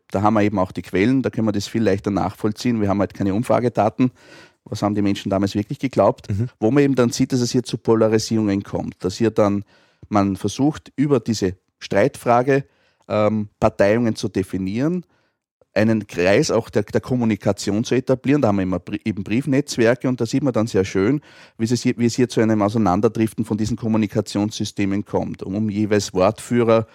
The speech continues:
Speaker 1: für, gegen diese kirchliche Lehre. Und diese Phänomene können wir dann auch, soweit sie eben die Quellen, ähm, erlauben, versuchen darzustellen in Form von Netzwerkgraphen und versuchen auch zu analysieren, was, was hält diese Gruppen zusammen,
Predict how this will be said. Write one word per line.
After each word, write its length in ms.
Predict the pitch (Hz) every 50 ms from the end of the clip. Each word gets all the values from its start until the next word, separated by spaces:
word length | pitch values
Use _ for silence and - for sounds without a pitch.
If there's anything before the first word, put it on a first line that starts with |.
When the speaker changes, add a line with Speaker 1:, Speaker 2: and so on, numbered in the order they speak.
| - - _ _ _ _ _ _ _
Speaker 1:
für, 420 | - - - 135 139 135 131 120
gegen 400 | 117 _ - 107 107 110 117 101
diese 280 | - 117 107 - 107 98
kirchliche 500 | - - 117 113 110 - 104 98 - 101
Lehre. 460 | 95 85 87 87 98 113 127 135 131 - _ _ _ _ _ _ _ _
Und 440 | - 117 113 110 107 110 110 - - _ _ _ _ _ _
diese 220 | 120 131 139 165 156
Phänomene 540 | - 156 131 127 123 120 110 107 117 123 123
können 480 | - _ - - 104 98 123 135 135 127
wir 100 | 127 123
dann 200 | - 120 120 110
auch, 280 | 101 107 113 120 - -
soweit 400 | - - 113 95 95 87 92 -
sie 80 | - 113
eben 100 | 110 104
die 80 | 110
Quellen, 420 | - - 92 95 101 104 107 101 - _ _ _ _ _ -
ähm, 440 | 104 107 101 90 85 80 80 - - -
erlauben, 640 | - 87 90 92 92 87 85 92 117 127 143 143 139 - _ - - _ _ _
versuchen 520 | - 117 110 - - 131 123 - 110 98 - -
darzustellen 800 | 87 80 85 - - - 160 151 - - 143 143 143 143 139 131
in 120 | 104 98
Form 240 | - - - 95 92
von 200 | - - 92 90
Netzwerkgraphen 760 | 92 117 - - - - 131 - - 104 95 98 110 - 127
und 80 | 117 113
versuchen 380 | - 110 - - 120 117 110
auch 160 | 107 107 -
zu 140 | - - 113
analysieren, 720 | 107 110 113 113 113 117 - - 123 131 120 101 95 90 90
was, 240 | - 90 92 - -
was 160 | 98 98 -
hält 160 | 113 113 110
diese 180 | 117 110 113 104
Gruppen 300 | - 104 104 - 113 104
zusammen, 600 | - 110 107 - 104 110 120 127 127 120 127